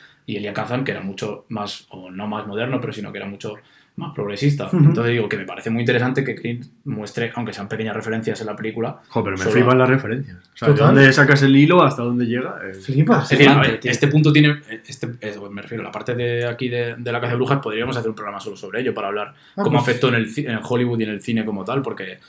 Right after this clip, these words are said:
Speaker 1: hubo muchas películas que, por ejemplo, Dalton Trumbo
Speaker 2: Ujú.
Speaker 1: no firmó sus películas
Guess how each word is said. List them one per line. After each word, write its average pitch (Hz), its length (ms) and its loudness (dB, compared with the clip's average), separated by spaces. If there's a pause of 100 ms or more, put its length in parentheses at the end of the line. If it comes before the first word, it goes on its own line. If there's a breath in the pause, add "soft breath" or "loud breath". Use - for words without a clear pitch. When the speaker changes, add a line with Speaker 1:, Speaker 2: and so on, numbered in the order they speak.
(120)
Speaker 1:
hubo 101 100 -4
muchas 110 240 -6
películas 113 440 -6
que, 101 440 -6
por 101 120 -12
ejemplo, 113 200 -2
Dalton 107 240 -4
Trumbo 123 400 -2 (160 soft breath)
Speaker 2:
Ujú. 170 100 4
Speaker 1:
no 139 280 4
firmó 117 320 -2
sus 120 100 -4
películas 123 460 -2